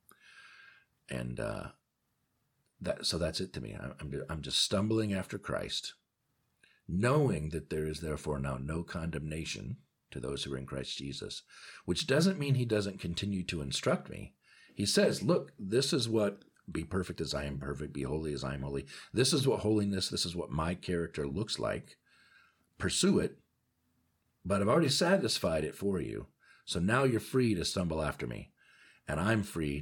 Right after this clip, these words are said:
to delight in your faltering efforts." That gives me the freedom to develop character rather than to feel, um, that I'm a failure because I'm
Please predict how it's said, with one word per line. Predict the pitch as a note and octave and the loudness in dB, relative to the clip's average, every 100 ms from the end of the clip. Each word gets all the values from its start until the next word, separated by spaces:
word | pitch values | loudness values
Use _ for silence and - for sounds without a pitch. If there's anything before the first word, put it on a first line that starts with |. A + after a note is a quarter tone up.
| C#2+ | -6
to | F2+ | -4
delight | E2+ D2+ E2 F#2 - - | -2 0 0 0 -4 -8
in | E2 D2+ | -4 -2
your | D#2 D2 C#2+ C#2+ - _ _ _ _ _ _ - _ _ _ _ | 0 0 -2 -4 -12 _ _ _ _ _ _ -20 _ _ _ _
faltering | - - - D#2 - D2+ C#2+ C#2 | -18 -6 0 0 0 -4 -2 -2
efforts." | C#2+ - G1+ - - - _ _ _ _ _ _ - - - - - - - _ _ | -2 -4 -6 -8 -10 -10 _ _ _ _ _ _ -20 -20 -20 -20 -20 -20 -20 _ _
That | - C3 D#3+ | 2 2 2
gives | C3 A2+ | 0 0
me | G#2+ | -2
the | F2 | -4
freedom | - A#2+ A2+ F2+ D2+ | -2 0 2 2 -2
to | - - | -6 -4
develop | D2 B1 C#2 F#2+ G#2 F2 - - | -6 -6 -4 0 2 0 -6 -10
character | - A#1 G1+ - G1+ - - _ _ _ _ _ _ _ _ _ - | -2 -2 -2 -6 -6 -8 -14 _ _ _ _ _ _ _ _ _ 0
rather | E2+ E2 D#2+ E2 | 2 4 2 -2
than | C#2+ C#2 C#2 C#2 - - _ - - - _ _ - | -2 -4 -4 -6 -8 -18 _ -20 -20 -20 _ _ -10
to | - D#2 | -6 -6
feel, | - - D2 D2 C2+ C2 B1+ - | -6 -4 0 2 2 0 -4 -6
um, | C2 A1+ A1+ A#1 | -4 -4 -6 -6
that | D#2 C2+ | -2 0
I'm | B1+ | 0
a | A#1 | -8
failure | - F2+ E2 C#2+ A1+ A1 - _ _ - | -4 -2 0 0 -2 -4 -6 _ _ -10
because | - C#2+ A#1 | -4 -4 -2
I'm | A1+ G#1 - | -4 -4 -12